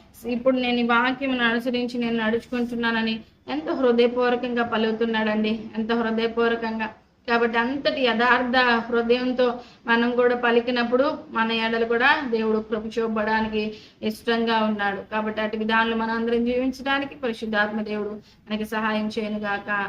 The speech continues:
ఆమేన్. ప్రార్థన చేసుకుని దేవుని సహాయం మనం పొందుకుందాం. పరిశుద్ధుడా, ప్రేమ గల తండ్రి, వందనాలు, స్తోత్రాలు. నిజమేనైనా శ్రమ కలుగక మునుపు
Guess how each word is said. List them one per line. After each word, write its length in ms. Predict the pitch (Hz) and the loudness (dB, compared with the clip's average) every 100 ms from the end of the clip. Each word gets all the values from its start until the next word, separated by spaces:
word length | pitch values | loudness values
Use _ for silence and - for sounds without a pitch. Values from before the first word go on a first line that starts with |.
| 208 | -4
ఆమేన్. 320 | 208 208 208 | -6 -6 -8
ప్రార్థన 460 | 226 226 226 220 214 | -2 0 0 0 -2
చేసుకుని 380 | 208 - 247 | -4 -6 -4
దేవుని 300 | 247 214 202 | -2 -2 -4
సహాయం 420 | 208 196 208 202 202 | -8 -10 -10 -10 -8
మనం 180 | 208 - | -10 -10
పొందుకుందాం. 420 | 202 196 208 208 208 _ _ - | -14 -14 -14 -16 -18 _ _ -4
పరిశుద్ధుడా, 480 | 269 285 302 247 233 | -2 -2 0 2 2
ప్రేమ 340 | 233 220 220 | 0 0 0
గల 100 | 220 | -2
తండ్రి, 320 | 214 214 214 220 | -2 -4 -4 -2
వందనాలు, 360 | 214 214 214 | -2 -2 -2
స్తోత్రాలు. 760 | 214 214 214 214 214 214 220 214 | -4 -6 -4 -2 -2 -2 -6 -8
నిజమేనైనా 680 | 214 220 220 214 214 220 | -6 -4 -2 -4 -4 -4
శ్రమ 400 | 285 226 214 220 | -6 -8 -6 -4
కలుగక 500 | 214 220 226 226 226 | -4 -2 -2 -2 -4
మునుపు 460 | 226 226 233 254 | -4 -4 0 2